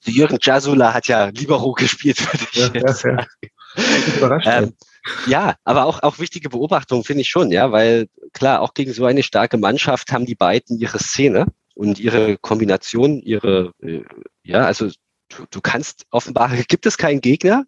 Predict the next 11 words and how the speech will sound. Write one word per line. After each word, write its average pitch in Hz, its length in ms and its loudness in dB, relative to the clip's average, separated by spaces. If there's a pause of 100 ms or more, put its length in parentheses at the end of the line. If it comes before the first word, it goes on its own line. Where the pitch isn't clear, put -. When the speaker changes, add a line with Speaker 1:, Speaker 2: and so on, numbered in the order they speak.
(200)
Speaker 1:
könnte 127 180 2
man 117 80 4
jetzt 120 220 -2
daraus 113 200 -2
ableiten, 127 600 0 (260)
der 120 100 4
die 120 100 -2
beiden 110 460 2 (420)
immer 160 280 4
stoppen 131 380 -2
kann. 90 360 -2